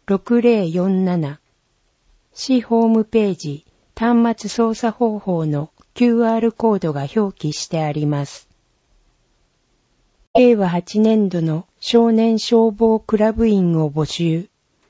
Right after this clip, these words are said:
三原市ブレイブファイヤークラブのクラブ員として、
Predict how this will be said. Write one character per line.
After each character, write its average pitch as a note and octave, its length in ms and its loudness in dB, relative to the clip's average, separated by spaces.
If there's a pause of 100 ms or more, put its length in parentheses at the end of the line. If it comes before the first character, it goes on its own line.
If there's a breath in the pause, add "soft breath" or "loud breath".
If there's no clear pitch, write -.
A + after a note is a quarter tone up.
(520)
三 F#3+ 120 -2
原 A#3 260 0
市 G#3+ 160 -6
ブ F#3 160 -2
レ G#3+ 160 2
イ A3 60 0
ブ A3 160 -2
フ - 100 -8
ァ A3 140 0
イ A3 100 -4
ヤ A3 160 0
ー A3 60 -6
ク A#3+ 160 -4
ラ G#3+ 160 0
ブ F3+ 100 -4
の D#3+ 140 -2
ク - 160 -12
ラ G#3 140 0
ブ A3+ 140 0
員 F#3+ 240 0
と D#3 160 -6
し - 160 -10
て、 D#3 280 -8